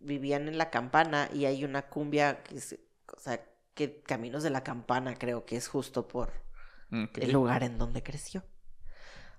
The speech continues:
Speaker 1: Ah, entonces les digo que Celso les enseñó a sus hermanos, inicialmente creo eran, eran como cuatro, no,
Speaker 2: Ujú.
Speaker 1: eran nueve, no podía meter a un nueve. Este, y pues
Speaker 2: Sí,
Speaker 1: les
Speaker 2: no mames.
Speaker 1: enseñó a tocar instrumentos y, eh, luego, luego empezaron con cumbias originales,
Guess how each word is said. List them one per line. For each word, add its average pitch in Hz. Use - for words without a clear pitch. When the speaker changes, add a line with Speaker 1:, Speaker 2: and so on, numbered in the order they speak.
Speaker 1:
Ah, 151
entonces 151
les 165
digo 165
que 151
Celso 185
les 214
enseñó 156
a 185
sus -
hermanos, 147
inicialmente 196
creo 226
eran, 220
eran 185
como 180
cuatro, -
no, 139
Speaker 2:
Ujú. 143
Speaker 1:
eran 170
nueve, 135
no 135
podía 147
meter 143
a 131
un 113
nueve. -
Este, 156
y 165
pues 160
Speaker 2:
Sí, 151
Speaker 1:
les 135
Speaker 2:
no 156
mames. 151
Speaker 1:
enseñó 151
a 151
tocar 180
instrumentos 196
y, 311
eh, 214
luego, 214
luego 233
empezaron 190
con 202
cumbias 180
originales, 151